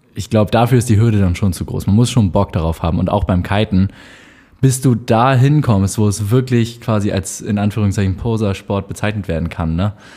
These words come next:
Da, das ist schon echt krass viel Arbeit. Und die Leute, die so gut sind und die diese krassen, beeindruckenden Sprünge machen, die machen das ja ihr ganzes Leben.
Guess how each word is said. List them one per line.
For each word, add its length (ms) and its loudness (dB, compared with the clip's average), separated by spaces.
Da, 400 0
das 180 -8
ist 160 -6
schon 160 -4
echt 340 -10
krass 280 -6
viel 100 -2
Arbeit. 380 -2
Und 160 -4
die 80 2
Leute, 280 0
die 120 -2
so 100 -2
gut 220 -4
sind 300 2
und 120 0
die 140 -2
diese 200 -4
krassen, 540 -4
beeindruckenden 640 0
Sprünge 300 0
machen, 320 2
die 80 2
machen 180 0
das 140 -2
ja 80 -2
ihr 80 -6
ganzes 320 -2
Leben. 300 -2